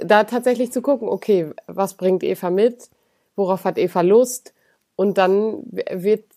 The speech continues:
das Ding wohl irgendwie da so sich reinruckeln in dieses System oder etwas andocken. Und da merke ich halt, das ist,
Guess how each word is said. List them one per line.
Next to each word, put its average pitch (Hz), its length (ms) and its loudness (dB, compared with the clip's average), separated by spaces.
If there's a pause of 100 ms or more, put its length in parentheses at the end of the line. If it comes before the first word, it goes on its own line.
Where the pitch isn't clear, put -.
(140)
das 202 220 -2
Ding 226 260 4
wohl 208 120 0
irgendwie 208 520 0
da 208 180 2
so 208 360 2
sich 202 240 -2
reinruckeln 208 760 2
in 202 160 2
dieses 175 320 0
System 202 480 2
oder 185 460 0
etwas 175 420 -4
andocken. 196 720 2
Und 175 320 -4 (880)
da 190 180 4
merke 208 240 2
ich 190 120 -10
halt, 190 300 0 (100)
das 170 200 -8
ist, - 280 -12